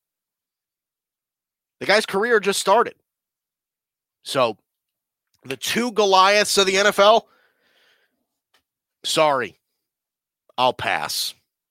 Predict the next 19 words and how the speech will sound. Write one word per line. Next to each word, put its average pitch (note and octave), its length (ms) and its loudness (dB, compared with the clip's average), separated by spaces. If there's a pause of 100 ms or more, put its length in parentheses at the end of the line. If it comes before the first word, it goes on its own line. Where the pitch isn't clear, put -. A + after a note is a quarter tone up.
(640)
And C#3 400 -2 (280)
I D3+ 120 2
also F#3+ 320 2
tweeted F3+ 420 -4
yesterday, E3+ 580 -2
and B2+ 260 -8 (160)
look, D#3 260 0 (760)
I F#3+ 140 2
get, F#3 200 -2 (720)
I G3 120 0
get G3+ 160 -4
told G3+ 240 2
a F3 40 0
lot E3 260 2
that D3 100 -2
I D3 140 0
hate C#3 280 -6
Tom C#3 280 -4
Brady. C3 400 -6